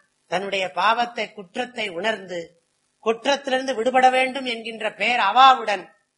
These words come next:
என்னிடத்தில் பக்தி பண்ணினால் அவனை நான் காப்பாத்துறேன், சந்தேகமே இல்லைங்கிறார், நான் உறுதி கொடுக்குறேங்கிறார், பிரதிஜை பண்றேங்கிறார் பகவான்.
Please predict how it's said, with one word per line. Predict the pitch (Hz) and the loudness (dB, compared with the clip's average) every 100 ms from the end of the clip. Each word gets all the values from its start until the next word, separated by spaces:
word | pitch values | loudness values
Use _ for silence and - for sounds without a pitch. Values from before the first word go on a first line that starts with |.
| _ _ - | _ _ -6
என்னிடத்தில் | 214 254 277 - 269 | -6 -4 -6 -8 -4
பக்தி | 196 208 277 | -4 -4 -8
பண்ணினால் | 240 247 240 247 269 | -6 -6 -4 2 2
அவனை | 240 226 220 | 2 -2 -6
நான் | 202 202 190 | -8 -4 2
காப்பாத்துறேன், | 233 247 262 247 254 269 | 2 4 2 0 -6 -8
சந்தேகமே | - 214 240 277 269 262 | -6 -6 -2 -2 -2 -4
இல்லைங்கிறார், | 247 240 214 - _ | -6 -12 -16 -20 _
நான் | 190 202 | 2 2
உறுதி | 240 285 | 2 2
கொடுக்குறேங்கிறார், | 269 254 247 240 214 - _ _ _ _ _ _ | 2 2 2 2 0 -6 _ _ _ _ _ _
பிரதிஜை | 180 - 302 277 | -2 0 0 0
பண்றேங்கிறார் | 262 247 247 240 226 202 | -2 -2 -2 -2 -2 -2
பகவான். | 165 185 165 | -4 -2 -4